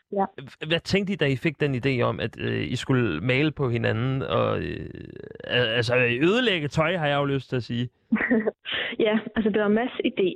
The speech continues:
Speaker 1: Øhm, han ringede bare og sagde, "Vi skal lave noget videocontent,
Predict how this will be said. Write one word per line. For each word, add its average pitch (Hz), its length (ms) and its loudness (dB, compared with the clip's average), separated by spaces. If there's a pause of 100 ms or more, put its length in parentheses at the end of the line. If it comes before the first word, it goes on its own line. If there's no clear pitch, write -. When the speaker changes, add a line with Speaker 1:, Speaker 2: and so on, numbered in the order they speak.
(640)
Speaker 1:
Øhm, 190 600 2
han 208 220 6
ringede 208 260 4
bare 196 220 2
og 196 60 -2
sagde, 185 260 0 (100)
"Vi 208 60 2
skal 190 160 0
lave 208 200 4
noget 180 380 2
videocontent, 247 800 2